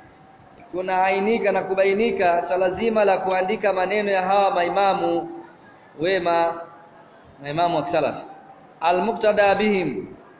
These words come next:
wale wenye kuigwa, ila zamani Shafi'i, eh,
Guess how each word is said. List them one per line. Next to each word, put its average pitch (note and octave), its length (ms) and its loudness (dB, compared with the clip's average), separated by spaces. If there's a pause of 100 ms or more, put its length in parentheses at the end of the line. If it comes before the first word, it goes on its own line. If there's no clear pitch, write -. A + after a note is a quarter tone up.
(140)
wale G3 300 2
wenye F#3+ 200 -2
kuigwa, F#3+ 760 -2 (160)
ila E3+ 280 2
zamani F#3 440 0
Shafi'i, G3+ 840 0 (800)
eh, F#3+ 340 2